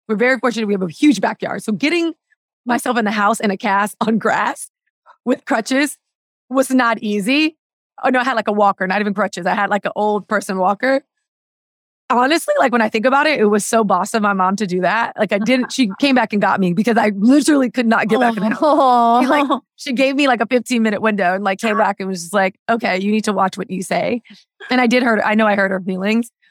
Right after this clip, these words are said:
Speaker 1: But it was, yeah, the story isn't like I was a fighter. I was literally a brat for me.
Speaker 2: Yeah.
Speaker 1: Look.
Speaker 2: Yeah, you're probably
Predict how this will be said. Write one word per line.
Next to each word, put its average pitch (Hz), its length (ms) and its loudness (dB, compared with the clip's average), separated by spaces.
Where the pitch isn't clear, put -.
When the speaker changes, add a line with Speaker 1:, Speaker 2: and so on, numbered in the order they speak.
Speaker 1:
But 247 80 0
it 254 80 2
was, 269 220 -2
yeah, 277 280 0
the 208 100 -4
story 311 360 2
isn't 247 180 2
like 233 180 0
I 214 140 0
was 226 140 0
a 202 40 0
fighter. 240 360 0
I 220 100 0
was 240 200 0
literally 254 480 -4
a 240 60 0
brat 233 480 0
for 247 160 0
me. 269 220 0
Speaker 2:
Yeah. 233 480 2
Speaker 1:
Look. 262 220 -2
Speaker 2:
Yeah, 605 420 6
you're 320 180 0
probably 480 480 2